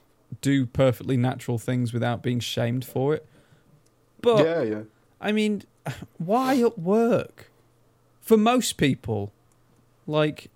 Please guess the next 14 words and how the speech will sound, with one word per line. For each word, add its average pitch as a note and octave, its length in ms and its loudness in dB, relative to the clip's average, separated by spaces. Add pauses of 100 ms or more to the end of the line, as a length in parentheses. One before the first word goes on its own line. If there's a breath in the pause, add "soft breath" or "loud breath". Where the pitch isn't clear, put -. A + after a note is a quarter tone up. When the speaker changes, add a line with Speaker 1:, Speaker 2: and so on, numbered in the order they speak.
(100)
Speaker 1:
if A#3 140 4
Speaker 2:
Yeah. C4 140 4
Speaker 1:
you B3 80 4
were A3+ 80 2
really, A3+ 580 0
if - 200 -10
you A3+ 140 -2
were G3 240 -2
really, F#3+ 480 -2
really F#3 360 0
hard F#3 280 2
up, E3+ 260 0
you, D#3+ 200 -8
th-, G#3 160 -2